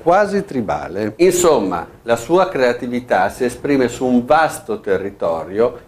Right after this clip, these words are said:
in cui confluiscono poesia, azione, teatro, video e pittura, in un intreccio continuo impossibile da districare. Ispirandosi al suo autore prediletto, Gombrowicz,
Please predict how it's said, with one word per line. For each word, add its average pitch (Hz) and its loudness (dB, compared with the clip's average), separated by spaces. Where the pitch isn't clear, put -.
in 127 -4
cui 139 0
confluiscono 127 0
poesia, 110 0
azione, 107 0
teatro, 110 -2
video 107 0
e 101 -12
pittura, 107 -4
in 147 4
un 170 6
intreccio 160 2
continuo 127 0
impossibile 190 0
da 185 2
districare. 107 -6
Ispirandosi 180 2
al 131 0
suo 151 2
autore 139 2
prediletto, 113 0
Gombrowicz, 117 2